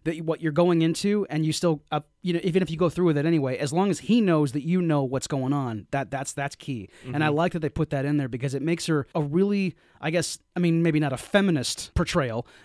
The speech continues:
Speaker 1: but, but it's still great that they put that in there to, like, show that these people have wisdom.
Speaker 2: Yeah, and they, they know the score 'cause they're in the
Speaker 1: Totally.
Speaker 2: City of God, too. They know how
Speaker 1: Yeah.
Speaker 2: things are there.
Speaker 1: Right.
Speaker 2: Like, so they're not stupid.
Speaker 1: No, hell no.
Speaker 2: Yeah, that's a good touch they throw in there.
Speaker 1: Right.
Speaker 2: I wanna talk about the runts.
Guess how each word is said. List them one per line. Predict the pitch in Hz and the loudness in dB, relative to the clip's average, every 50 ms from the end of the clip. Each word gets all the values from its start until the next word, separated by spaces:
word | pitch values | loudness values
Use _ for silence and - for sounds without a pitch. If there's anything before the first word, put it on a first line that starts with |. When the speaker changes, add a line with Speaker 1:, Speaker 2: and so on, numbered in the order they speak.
| - - | -4 0
Speaker 1:
but, | 147 175 156 | 0 0 2
but | 160 175 170 | 2 0 0
it's | 151 - | 0 -2
still | - - - 214 220 202 | -4 0 4 4 6 4
great | 160 127 165 180 175 - | 4 2 2 2 2 0
that | 151 120 | -2 -4
they | 147 | -6
put | 143 - 185 190 - | -2 0 0 0 0
that | 160 143 139 | 0 -2 0
in | 151 156 | 0 0
there | 156 151 131 | 0 0 -2
to, | 139 135 | -2 -4
like, | 131 143 135 | -4 -4 -4
show | - - - 196 190 170 | -2 0 2 2 4 4
that | 156 135 | 2 2
these | - 156 - | 0 -2 -2
people | - 180 151 147 123 | -2 -2 0 0 0
have | 139 127 98 | -2 -2 -2
wisdom. | 113 139 143 135 110 95 92 85 73 - _ | 0 0 0 0 -2 -6 -12 -14 -16 -18 _
Speaker 2:
Yeah, | - 127 143 131 - - | -4 -2 0 0 0 -2
and | - 151 165 | -2 -2 0
they, | 185 196 - | 0 0 0
they | 143 165 180 185 | 0 -2 0 0
know | 175 175 170 170 170 175 170 170 | 0 0 2 2 2 2 2 0
the | 156 143 | -2 -6
score | - - - - 139 143 147 123 107 - | -10 -10 -6 -4 -4 -2 -2 -4 -6 -6
'cause | - 151 147 131 | -6 -6 -6 -2
they're | - - 180 | 0 2 2
in | 170 | 2
the | 156 | 2
Speaker 1:
Totally. | 143 | 0
Speaker 2:
City | - - 175 147 147 139 | -4 -6 -6 -6 -6 -4
of | 120 | -4
God, | 139 135 127 123 113 | -2 -2 -2 -4 -4
too. | - 147 139 117 | -6 -8 -6 -4
They | 127 139 | -4 -4
know | 151 151 147 | -4 -4 -4
how | 151 - - | -2 -2 -2
Speaker 1:
Yeah. | - 190 | -2 -2
Speaker 2:
things | - 139 143 135 123 | -4 -6 -6 -6 -4
are | 131 123 135 151 151 | -2 0 0 0 -2
there. | 117 101 90 80 80 82 127 | -2 -4 -4 -6 -6 -2 0
Speaker 1:
Right. | 226 220 135 92 - | 0 0 0 -2 -4
Speaker 2:
Like, | 123 117 107 - | -6 -8 -8 -10
so | - - 147 | -10 -10 -10
they're | 139 151 156 | -8 -6 -6
not | 170 175 135 - | -6 -6 -8 -10
stupid. | - - - - - 139 147 151 - 92 85 87 | -12 -16 -18 -12 -8 -8 -8 -6 -8 -10 -4 0
Speaker 1:
No, | 214 294 294 143 107 | 2 2 2 2 -2
hell | - - - 254 294 | -4 -6 -2 0 0
no. | 254 147 110 87 76 - | 0 0 0 -4 -10 -12
Speaker 2:
Yeah, | - 143 147 107 90 110 | -8 -8 -6 -6 -8 -8
that's | - 143 147 - | -8 -8 -6 -6
a | 160 | -8
good | 139 123 143 127 110 | -6 -6 -6 -6 -6
touch | - 135 135 107 - - - | -6 -4 -4 -4 -6 -8 -10
they | 123 110 | -10 -10
throw | - - 113 107 104 | -8 -6 -6 -4 -4
in | 101 98 | -6 -6
there. | 101 95 95 95 - | -8 -10 -10 -6 -2
Speaker 1:
Right. | 127 156 147 113 - _ _ _ _ _ _ _ - | 0 0 0 0 -4 _ _ _ _ _ _ _ -6
Speaker 2:
I | 139 | -4
wanna | 160 214 226 | -2 -2 -2
talk | - 190 196 190 | -2 -2 -2 -2
about | 156 175 156 - | 0 -2 -2 -2
the | 135 117 | -4 -6
runts. | 110 113 113 123 147 160 - - - - - | -4 -4 -4 -4 -6 -8 -12 -14 -14 -16 -16